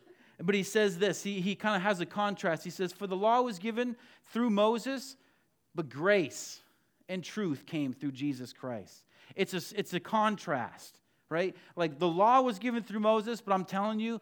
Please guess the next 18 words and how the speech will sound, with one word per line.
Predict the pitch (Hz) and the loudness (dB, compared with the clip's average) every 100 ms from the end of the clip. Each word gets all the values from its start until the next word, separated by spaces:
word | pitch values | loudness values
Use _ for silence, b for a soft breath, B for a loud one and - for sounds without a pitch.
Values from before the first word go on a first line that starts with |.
| B | B
that | - 175 135 | -4 -2 -2
grace | 175 202 202 190 | 0 2 2 0
and | 196 | -4
truth, | 165 202 208 220 - b b | -4 -4 -4 -4 -10 b b
those | 202 214 | 4 4
are | 202 | 2
coming | 202 202 180 | -2 0 0
through | 170 175 | -2 -6
Jesus. | 131 143 165 143 104 - - B B - | -6 -4 -4 -4 -8 -14 -20 B B -8
It's | 180 | -6
a | 202 | -8
paradox. | - 214 226 220 180 123 113 | -10 0 2 4 2 2 0
They're, | - 175 | -2 0
they're | 170 160 | 0 -4
different. | 127 208 - 147 110 B B | 2 0 2 -6 -8 B B
It's | 175 180 | -8 -6
not | 208 220 214 190 | 0 0 0 0
a | 185 | 0